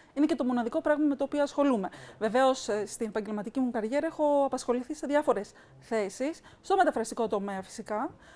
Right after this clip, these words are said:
Speaker 1: ως project manager, ως team leader, ως, ε, linguist specialist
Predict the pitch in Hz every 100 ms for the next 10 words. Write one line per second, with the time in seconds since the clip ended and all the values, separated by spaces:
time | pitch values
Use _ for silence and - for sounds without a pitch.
0 | - - 226 - 254 240 247 220 214 226
1 | 214 240 233 220 - 240 214 214 208 233
2 | 240 - - - 220 214 240 220 220 240
3 | 233 - 233 226 233 226 240